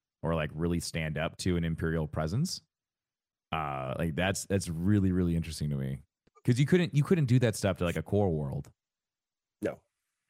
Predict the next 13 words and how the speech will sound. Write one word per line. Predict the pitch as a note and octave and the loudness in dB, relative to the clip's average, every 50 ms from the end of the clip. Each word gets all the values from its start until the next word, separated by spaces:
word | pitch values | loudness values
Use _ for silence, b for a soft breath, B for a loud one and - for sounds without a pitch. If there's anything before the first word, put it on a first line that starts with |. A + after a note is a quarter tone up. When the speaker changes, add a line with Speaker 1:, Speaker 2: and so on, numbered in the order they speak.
| _ _ _ _ _ _ _ _ _ _ _ _ _ - | _ _ _ _ _ _ _ _ _ _ _ _ _ 0
Speaker 2:
Good | A#2+ A2+ | 4 4
old | A2 G#2 G2+ G2 F#2 D#2 F2 | 6 6 4 2 0 -2 0
Wolf | G2 G2+ G#2 F#2+ - | 2 2 2 2 0
Yularen. | - G#2 G2+ F#2 D#2+ C#2+ D2+ D2+ D2 E2 F2 - - _ _ _ _ _ _ _ _ _ _ _ _ _ _ _ _ _ _ _ _ _ - | -2 -2 0 0 0 0 0 -2 -2 -4 -6 -12 -18 _ _ _ _ _ _ _ _ _ _ _ _ _ _ _ _ _ _ _ _ _ -10
Speaker 1:
<sighs> | - - - - - - _ - - | -8 -8 -10 -12 -16 -20 _ -4 -2
I | A2 C3+ | 0 0
li-, | C3 A#2+ G2+ A2+ C3+ | 2 2 2 2 2
like, | B2+ B2 B2+ C3+ D#3+ - - | 2 4 2 2 2 0 0
I | - C3 C3+ | 2 2 2
like | C3 B2+ B2 A#2+ B2 D3 D3 | 2 2 2 2 2 0 0
that | E3 E3 D#3 | 0 2 2
he's, | D3 D3 C#3+ C3 - - | 4 4 4 2 2 2
like, | A#2 A2+ G#2 F2+ | 2 2 2 0